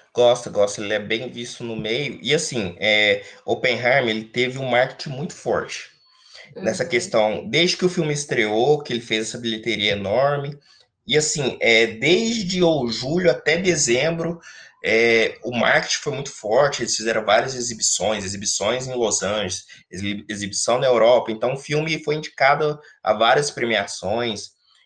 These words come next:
Speaker 1: É, ele
Speaker 2: Uhum.
Speaker 1: dominou o Globo de Ouro. Então, ele vem muito forte. O problema é que, assim, é,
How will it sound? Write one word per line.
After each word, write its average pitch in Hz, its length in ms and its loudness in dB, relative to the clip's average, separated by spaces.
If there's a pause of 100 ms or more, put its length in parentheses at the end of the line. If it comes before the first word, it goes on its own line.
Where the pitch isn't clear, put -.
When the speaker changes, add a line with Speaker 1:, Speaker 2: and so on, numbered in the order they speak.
Speaker 1:
É, 104 360 4 (140)
ele 117 180 0
Speaker 2:
Uhum. 120 60 -12
Speaker 1:
dominou 135 460 0
o 156 60 -6
Globo 131 280 -2
de 104 140 -6
Ouro. 123 560 2 (120)
Então, 127 240 -2
ele 165 120 -2
vem 170 140 0
muito 170 380 -4
forte. - 500 -6 (380)
O 147 120 -8
problema 151 440 2
é 156 40 0
que, - 180 -6
assim, 113 520 -4 (540)
é, 95 720 0